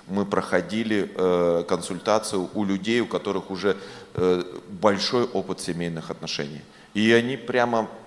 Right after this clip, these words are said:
выковырили. У меня прям, знаешь, я, я просто, после этого я просто сказал, «я свободный вообще, я, я тебя люблю». И я не боюсь вступать, э,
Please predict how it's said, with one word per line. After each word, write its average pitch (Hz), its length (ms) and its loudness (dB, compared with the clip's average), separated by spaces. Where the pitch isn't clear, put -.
выковырили. 80 1000 -2
У 95 120 -2
меня 104 280 2
прям, 101 260 2
знаешь, 107 340 0
я, 90 180 2
я 101 200 2
просто, 107 380 0
после 113 380 0
этого 117 300 2
я 95 180 6
просто 98 380 -2
сказал, 90 360 -4
«я 90 140 0
свободный 87 640 -4
вообще, 82 400 -6
я, 82 320 -4
я 90 180 2
тебя 90 300 -2
люблю». 92 340 -2
И 107 80 -2
я 117 140 6
не 131 240 0
боюсь 127 540 2
вступать, - 720 -2
э, 82 240 -2